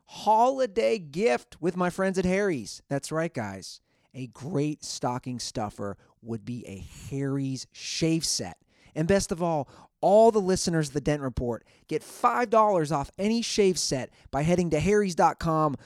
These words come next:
forward slash dent. Free shipping ends on December sixteenth. That's next week. So act now. It's a great gift for your father, brother, husband,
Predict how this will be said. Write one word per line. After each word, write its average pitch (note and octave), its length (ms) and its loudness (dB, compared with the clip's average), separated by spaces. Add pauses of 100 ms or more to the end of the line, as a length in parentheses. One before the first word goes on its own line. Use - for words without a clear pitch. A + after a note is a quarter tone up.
forward F#3+ 720 2
slash E3+ 720 -2 (160)
dent. E3 420 -2 (220)
Free C4 460 -4
shipping F#3 600 2 (100)
ends D3 320 -2
on C#3 180 -4
December G3+ 640 -2
sixteenth. - 680 -4 (240)
That's F3 260 -2
next F3+ 340 -2
week. D#3+ 320 -4 (200)
So - 400 -2
act F#3 400 -2
now. D3+ 420 -2 (180)
It's - 160 -8
a D3+ 60 -2
great D3+ 540 0
gift E3 380 0 (220)
for C3+ 100 -6
your A#2 180 -4
father, D3+ 840 2 (280)
brother, C#3+ 680 0 (680)
husband, D3+ 800 2